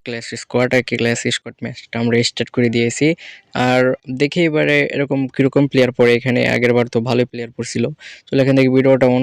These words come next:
করে দিয়েছি এখানে, আবার এখানে দেখতে পাচ্ছ ম্যাচের মাঝখানে এসে পড়ছি, মাঝখানে এসে দেখতেছি ভিডিও on হয়েছে নাকি। আমার সামনে কিন্তু একটা এনিমি যাচ্ছিল, ওইদিকে দৌড়ে আমি তার কাছাকাছি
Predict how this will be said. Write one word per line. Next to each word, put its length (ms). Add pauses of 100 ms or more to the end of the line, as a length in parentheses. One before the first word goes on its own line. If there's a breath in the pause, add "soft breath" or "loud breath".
করে 180 (220)
দিয়েছি 320
এখানে, 260 (140)
আবার 140 (100)
এখানে 240
দেখতে 160
পাচ্ছ 140 (140)
ম্যাচের 300
মাঝখানে 340
এসে 160
পড়ছি, 240 (380 loud breath)
মাঝখানে 300
এসে 160
দেখতেছি 240 (100)
ভিডিও 260
on 120
হয়েছে 240
নাকি। 240 (580 soft breath)
আমার 300 (480)
সামনে 260
কিন্তু 180
একটা 120
এনিমি 260
যাচ্ছিল, 320
ওইদিকে 320
দৌড়ে 240
আমি 120
তার 160
কাছাকাছি 380